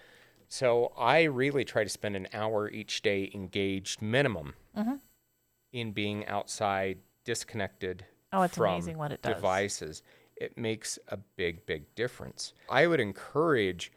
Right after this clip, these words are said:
Speaker 1: if you possibly can, but it makes me laugh when I'm out doing these things, how much I see people when they're engaged in those spaces.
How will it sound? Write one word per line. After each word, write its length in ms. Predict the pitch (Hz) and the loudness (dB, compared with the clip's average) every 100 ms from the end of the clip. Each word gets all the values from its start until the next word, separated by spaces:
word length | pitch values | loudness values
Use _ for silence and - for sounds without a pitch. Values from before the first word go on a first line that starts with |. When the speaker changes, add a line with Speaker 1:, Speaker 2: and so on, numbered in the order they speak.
| - _ _ - | -20 _ _ -2
Speaker 1:
if 260 | 143 175 - | 0 0 -2
you 60 | |
possibly 520 | 151 135 117 - 110 95 | 0 2 2 2 -4 -4
can, 680 | - - 131 107 85 85 82 _ _ _ _ | -8 -6 0 0 0 -4 -8 _ _ _ _
but 220 | 120 117 | 0 2
it 100 | 113 | 2
makes 240 | - 147 - | 0 -4 -2
me 80 | 135 | -2
laugh 300 | 117 107 - | 2 0 0
when 80 | |
I'm 140 | 107 101 | -2 0
out 200 | 95 - | -2 -2
doing 280 | 113 135 135 | -2 -2 0
these 180 | 98 | -2
things, 320 | - 90 82 - | -4 -6 -6 -8
how 200 | - 110 | -4 -2
much 200 | 123 - | -4 -4
I 80 | 107 | -6
see 320 | - - 110 | -6 -6 -6
people 480 | - 131 156 113 95 | -6 -6 -4 -2 -2
when 180 | 98 98 | -2 0
they're 240 | 95 92 | 0 -2
engaged 560 | 107 92 98 104 110 - | -4 -6 -4 -4 -4 -6
in 80 | 104 | -4
those 180 | 95 | -4
spaces. 560 | - 104 101 - 123 - | -2 -2 -2 -4 -8 -10